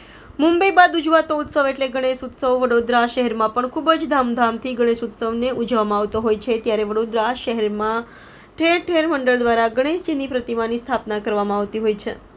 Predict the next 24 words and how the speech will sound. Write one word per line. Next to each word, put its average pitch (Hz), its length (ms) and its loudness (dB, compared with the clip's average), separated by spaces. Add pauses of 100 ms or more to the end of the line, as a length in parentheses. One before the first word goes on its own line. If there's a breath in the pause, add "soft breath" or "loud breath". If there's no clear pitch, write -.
(540 loud breath)
સાથે 311 260 4
શ્રદ્ધા 311 440 2
અને 285 140 2
ઉત્સાહભેર 269 560 0
ગણેશ 254 320 -2
ઉત્સવની 247 380 -4
ઉજવણી 240 420 -2
કરવામાં 233 380 0
આવતી 226 220 -2
હોય 233 200 2
છે, 240 220 -4
ત્યારે 226 240 0
તંત્ર 226 380 -4
દ્વારા 226 360 2
પ્રતિમાની 262 800 -2
ઊંચાઈ 240 420 -2
અને 233 220 0
ડીજેને 240 400 -4
લઈને 233 260 2
પ્રતિબંધો 220 560 -4
લગાવવામાં 214 520 0
આવતા 202 240 -4
હોય 208 160 -2
છે, 208 200 -10